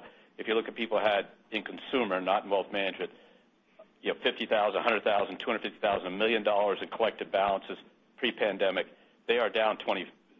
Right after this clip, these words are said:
percent. They move the money they're gonna move. And so for wealth management and consumer, largely people who are gonna move money out to get rate have done that. And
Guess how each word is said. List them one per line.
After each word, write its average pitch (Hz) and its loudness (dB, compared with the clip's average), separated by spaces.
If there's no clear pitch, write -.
percent. 107 0
They 117 2
move 123 0
the 113 2
money 104 2
they're 92 -2
gonna 95 -2
move. 101 2
And 87 -4
so 107 2
for 107 0
wealth 127 2
management 110 -4
and 98 -12
consumer, 117 -2
largely 135 0
people 113 -4
who 101 4
are 95 -2
gonna 101 2
move 104 -2
money 101 2
out 95 2
to 104 -6
get 92 -2
rate 104 0
have 90 -2
done 110 2
that. 80 0
And 113 0